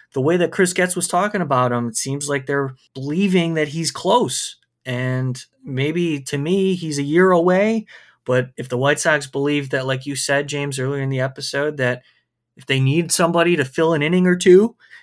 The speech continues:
and they believe Matthew Thompson's capable, he's going to be up. And I think it'd be premature to see him in the big leagues this year. But again, I'm not there watching him pitch,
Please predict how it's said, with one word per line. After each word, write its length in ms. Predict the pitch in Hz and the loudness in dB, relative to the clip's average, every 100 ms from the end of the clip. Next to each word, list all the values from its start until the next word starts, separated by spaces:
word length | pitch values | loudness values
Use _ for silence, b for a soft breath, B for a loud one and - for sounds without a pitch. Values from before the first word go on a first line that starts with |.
| B | B
and 120 | 127 | -4
they 80 | 127 | -2
believe 280 | 147 151 165 | 2 2 2
Matthew 340 | 156 160 175 | 0 -2 -4
Thompson's 460 | 175 151 170 170 151 | -4 -4 -4 -6 -6
capable, 560 | 165 175 196 185 202 214 | -2 -2 -4 -4 -2 0
he's 200 | 180 190 | -2 0
going 200 | 202 190 | 0 2
to 80 | |
be 180 | 180 185 | 2 2
up. 320 | 247 156 131 | 2 0 -2
And 280 | 139 135 131 B B | -6 -6 -8 B B
I 120 | - 165 | 2 4
think 160 | 185 | 6
it'd 100 | 170 | 4
be 140 | 165 - | 2 0
premature 560 | 185 190 143 - 233 | 4 4 4 2 2
to 80 | 208 | 0
see 180 | - 185 | 0 2
him 100 | 170 | 0
in 60 | |
the 60 | 165 | 0
big 180 | 165 160 | -2 0
leagues 240 | 160 147 | -2 -2
this 220 | 156 156 | -4 -4
year. 180 | 160 165 | -2 -2
But 180 | 160 156 | 2 2
again, 240 | 156 190 | 4 2
I'm 300 | 143 139 185 | 2 2 2
not 240 | 175 170 175 | 4 2 0
there 240 | 151 156 | 0 2
watching 460 | 143 139 151 156 139 | 0 0 -2 -4 -4
him 200 | 135 131 | -2 -2
pitch, 440 | 131 123 120 - | -2 -4 -4 -12